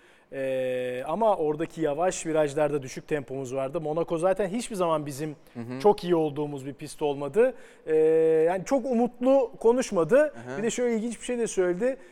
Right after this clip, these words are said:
Speaker 1: E, araçlar bir fil büyüklüğünde olduğu için de zaten o <laughs> virajlarda
Speaker 2: Evet.
Speaker 1: zorlanıyoruz dedi. Nitekim zaten güncelleme listesine bakmışsındır. Beş takım direksiyon güncellemesi
Speaker 2: Aynen.
Speaker 1: getirdi bu.
Speaker 2: Evet, evet.
Speaker 1: Ya onlardan biri de Red Bull bu arada. Daha önceki yarışlarda hatırla Verstappen'in kaç kere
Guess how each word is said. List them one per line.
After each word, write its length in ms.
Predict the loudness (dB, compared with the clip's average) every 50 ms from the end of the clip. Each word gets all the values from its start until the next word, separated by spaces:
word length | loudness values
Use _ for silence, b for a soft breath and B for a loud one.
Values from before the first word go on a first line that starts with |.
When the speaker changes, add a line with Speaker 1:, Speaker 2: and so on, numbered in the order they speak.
| B B
Speaker 1:
E, 120 | -2 -2 0
araçlar 680 | 0 0 0 2 2 0 0 0 -2 -2 0 -2 -4
bir 80 | -6 -8
fil 480 | -10 -12 -12 -6 -4 -4 -4 -4 -4
büyüklüğünde 600 | -4 -4 -4 -4 -6 -6 -4 -4 -2 0 2 2
olduğu 280 | 4 2 2 0 -2 -6
için 260 | -6 -8 -6 -4 -2
de 80 | 0 0
zaten 300 | 2 0 0 0 -2 -2
o 140 | -2 -2 0 0
<laughs> 40 | 2
virajlarda 680 | 2 2 0 -2 -6 -2 2 2 4 4 6 6 4 4 2 B B B B
Speaker 2:
Evet. 120 | 2 2 2
Speaker 1:
zorlanıyoruz 500 | 4 2 2 2 2 4 4 2 2 0
dedi. 200 | -4 -6 -8 -8
Nitekim 420 | -6 -4 -4 -4 -2 -2 -4 0 2
zaten 420 | 4 4 4 4 2 0 0 -2 -6 B B B B B B B B
güncelleme 720 | -10 -8 -6 -2 2 4 4 4 4 4 4 4 2 2 0
listesine 460 | -2 -4 -4 -4 0 0 2 4 4
bakmışsındır. 600 | 4 4 2 0 -6 -4 -4 -4 -4 -4 2 6
Beş 180 | 6 6 8 6
takım 280 | 4 2 2 2 4
direksiyon 400 | 6 6 6 6 6 4 4 4
güncellemesi 600 | 2 0 4 6 6 6 4 2 -2 -4 -2 -2
Speaker 2:
Aynen. 140 | -2 0 0
Speaker 1:
getirdi 220 | -2 -4 -6 -4 0
bu. 40 | 2
Speaker 2:
Evet, 300 | 4 4 2 0 -2 -2
evet. 320 | 0 0 0 -2 -4 -6
Speaker 1:
Ya 100 | -6 -4
onlardan 460 | -2 4 6 6 6 8 6 4 4
biri 160 | 2 2 4 6
de 100 | 10 12
Red 200 | 10 10 10 6
Bull 140 | 0 2
bu 100 | 2 2
arada. 180 | 2 0 -2 -2
Daha 160 | 0 0 0
önceki 260 | 0 -2 -4 -2 -2
yarışlarda 420 | -2 -2 -2 0 0 2 2 2 2
hatırla 300 | 0 0 0 -2 -2 0 2
Verstappen'in 500 | 2 2 2 2 0 -2 -2 -2 -4 -4
kaç 260 | -2 -2 -2 -4 -4 -4
kere 300 | -2 0 0 0 -2